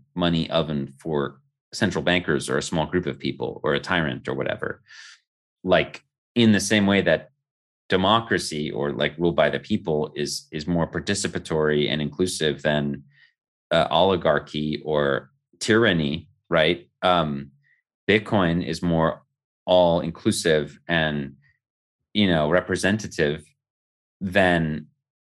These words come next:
central bank fiat money or corporate money. Like, it just is, it just is, is more open to everybody. And i-, it's not a tyrannical system where, like, one person could just change the rules, right?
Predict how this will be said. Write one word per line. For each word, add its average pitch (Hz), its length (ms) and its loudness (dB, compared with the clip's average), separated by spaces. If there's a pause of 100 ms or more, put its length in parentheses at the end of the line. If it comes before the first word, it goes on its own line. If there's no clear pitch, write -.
central 95 360 0
bank 82 300 0 (540)
fiat 85 360 2
money 85 460 0
or 82 460 2 (100)
corporate 110 380 0
money. 78 480 -4
Like, 85 200 -2
it - 120 -6
just 87 200 -6
is, 95 300 -2
it 76 120 -6
just - 260 -8
is, 73 140 -8
is 76 240 -8
more 80 220 0
open - 540 -6
to 67 120 -4
everybody. - 600 -4 (500)
And 76 460 0 (320)
i-, - 160 -18
it's - 340 -8 (800)
not 90 480 0 (160)
a - 60 -10
tyrannical 90 360 0
system 95 360 0
where, 78 100 2
like, 73 160 2
one 82 140 0
person 80 280 -4
could 69 80 -8
just - 240 -14 (240)
change 82 220 0
the 80 80 0
rules, - 400 -2
right? 73 280 0